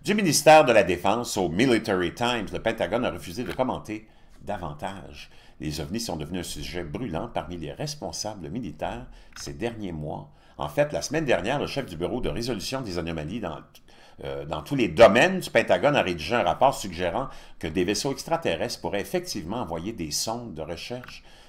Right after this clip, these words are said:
dans notre système solaire. On essaie de, tellement de camoufler tout ça, alors que c'est tellement plus simple, parce que c'est déjà, on, ils sont déjà là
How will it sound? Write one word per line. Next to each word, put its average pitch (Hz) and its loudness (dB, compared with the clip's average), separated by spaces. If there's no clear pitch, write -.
dans 76 -4
notre 76 -8
système - -8
solaire. 87 -2
On 117 2
essaie 147 -2
de, 170 0
tellement 180 0
de 170 -8
camoufler 92 -6
tout - -14
ça, 147 -4
alors 87 4
que - -6
c'est - -6
tellement 101 -4
plus - -14
simple, 101 -6
parce - -16
que - -14
c'est 76 -12
déjà, 82 -4
on, 73 -6
ils 76 -10
sont 78 -4
déjà 90 -2
là 76 -8